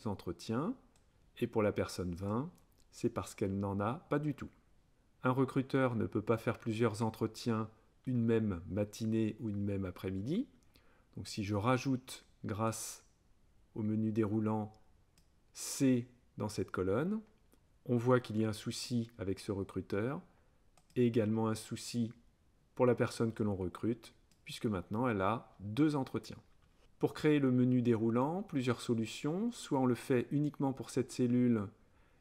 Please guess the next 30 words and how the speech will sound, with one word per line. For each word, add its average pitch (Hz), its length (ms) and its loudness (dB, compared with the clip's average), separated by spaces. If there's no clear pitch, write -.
et 107 60 -2
on 110 100 0
pourra 110 380 0
copier 131 720 2
la 95 80 0
mise 95 180 -2
en 92 120 -2
forme, 156 480 -4
ou 147 100 2
directement 120 920 0
pour 165 360 -2
l'ensemble 127 420 0
de 147 80 2
notre 151 220 0
tableau. 117 260 -2
Ensuite, - 680 -2
je - 160 -4
vais 110 100 0
aller 107 180 4
dans 95 220 -2
Données 131 640 2
et 147 260 0
Validation. 131 680 2
Il 135 100 2
nous 135 140 4
dit 135 160 2
que 123 100 2
pour 117 160 0
l'instant, 117 520 0
tout 147 280 0